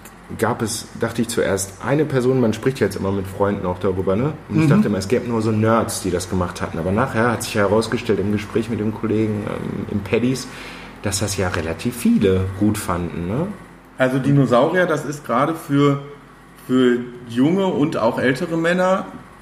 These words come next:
Speaker 1: Interessant.
Speaker 2: wenn, wenn man's anspricht, da siehst du so ein Leuchten in den Augen.
Speaker 1: Ja, und ich war dann eher derjenige, den das nicht so interessiert hat, weil irgendwann hatte ich keinen Bock mehr, d-, mein Geld für die Yps auszugeben. Ich hab den, diesen
Speaker 2: Ja.
Speaker 1: Sammel-, weißt du noch, da gab's diesen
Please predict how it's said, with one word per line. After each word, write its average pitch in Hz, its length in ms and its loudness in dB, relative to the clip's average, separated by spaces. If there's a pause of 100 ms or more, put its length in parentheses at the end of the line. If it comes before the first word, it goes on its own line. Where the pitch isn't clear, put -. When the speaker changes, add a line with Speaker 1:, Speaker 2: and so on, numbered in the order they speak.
(140)
Speaker 1:
Interessant. 123 440 0 (480)
Speaker 2:
wenn, 131 100 2
wenn 147 60 2
man's 165 220 2
anspricht, 185 480 -2
da 175 80 4
siehst 170 220 -6
du 175 40 -6
so 165 100 -2
ein 165 100 -2
Leuchten 143 360 2
in 101 80 -2
den 104 120 -2
Augen. 123 120 0
Speaker 1:
Ja, 110 180 0 (140)
und 113 140 -2
ich 117 200 -8
war 139 120 2
dann 135 180 2
eher 139 180 2
derjenige, 123 460 2
den 113 240 0
das 107 180 -2
nicht 123 200 0
so 104 80 0
interessiert 98 360 -2
hat, 101 140 -4
weil 107 80 2
irgendwann 117 340 0
hatte 117 120 -2
ich 113 120 -10
keinen 117 160 0
Bock - 220 -2
mehr, 113 240 2 (240)
d-, 104 60 0
mein 113 180 0
Geld 123 180 2
für - 120 -6
die 107 120 0
Yps 107 220 -2
auszugeben. 98 800 -2
Ich 95 120 -8
hab - 180 -8
den, 101 300 -4 (180)
diesen 131 120 2 (200)
Speaker 2:
Ja. 117 40 -4
Speaker 1:
Sammel-, 117 380 2 (160)
weißt 113 180 0
du 120 60 -8
noch, 110 100 -6
da 104 80 -2
gab's 127 180 0
diesen 110 340 0